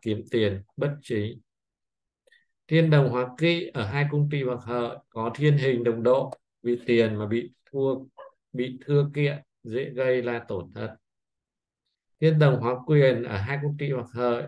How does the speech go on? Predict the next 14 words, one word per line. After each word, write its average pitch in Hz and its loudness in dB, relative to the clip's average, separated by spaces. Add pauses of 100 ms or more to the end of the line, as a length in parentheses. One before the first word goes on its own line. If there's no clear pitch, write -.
do 123 -6
cung 127 -4
mệnh 117 2 (240)
ắt 156 -4
sẽ 151 -6
gặp 117 -4 (100)
thiên 123 -4
cơ 131 -2
hóa 113 -2 (100)
kỵ, 135 -2
nên 123 -2
cũng 147 -6
chủ 92 -2
về 101 2